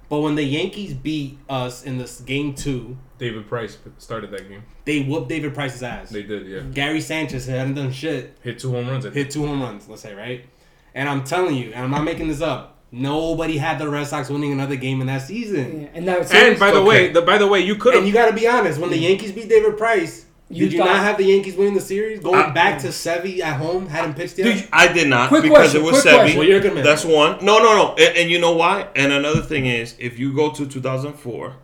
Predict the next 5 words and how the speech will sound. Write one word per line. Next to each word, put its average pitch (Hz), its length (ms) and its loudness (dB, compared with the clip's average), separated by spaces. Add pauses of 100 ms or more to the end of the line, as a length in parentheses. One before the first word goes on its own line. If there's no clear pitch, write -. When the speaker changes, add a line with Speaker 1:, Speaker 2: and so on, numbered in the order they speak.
(880)
Speaker 4:
uh, 104 560 -8 (280)
game, 165 560 0
Speaker 1:
Wow. 98 260 -16 (280)
Speaker 4:
game 165 300 4
three, 156 420 2